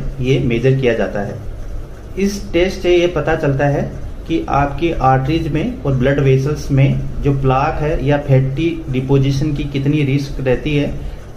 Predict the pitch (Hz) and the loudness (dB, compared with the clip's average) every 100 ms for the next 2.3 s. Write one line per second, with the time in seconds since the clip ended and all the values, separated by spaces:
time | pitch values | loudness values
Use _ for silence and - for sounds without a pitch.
0 | - 143 165 196 202 196 208 202 170 180 | -2 2 4 4 2 4 4 4 2 2
1 | - - 165 175 151 165 175 180 151 139 | -2 -2 0 0 0 0 0 0 0 0
2 | 147 165 139 | 2 2 0